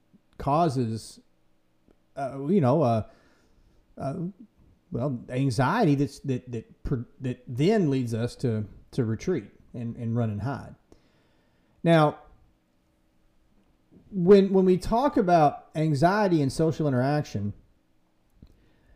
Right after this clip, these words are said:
this is where it kinda gets, it can get difficult for people, because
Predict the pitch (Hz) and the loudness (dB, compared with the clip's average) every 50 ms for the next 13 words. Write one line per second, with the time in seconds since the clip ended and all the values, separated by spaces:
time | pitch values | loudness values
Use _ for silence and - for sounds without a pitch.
0 | _ _ - _ _ _ - 156 165 180 - 220 190 170 180 165 147 - - 170 | _ _ -20 _ _ _ 0 2 2 2 2 0 0 2 2 2 2 2 0 0
1 | 156 156 143 139 120 - - - - _ _ _ - 139 - 147 135 135 123 120 | 2 2 2 0 -2 -4 -6 -16 -18 _ _ _ -8 -6 -4 -2 -2 -2 0 2
2 | 175 196 - - 165 147 139 - 131 - 139 123 - 131 113 120 117 - 135 123 | 0 0 2 2 0 0 0 0 -2 0 0 0 0 0 -2 -2 0 2 2 2
3 | 123 113 - - | 2 0 -2 -8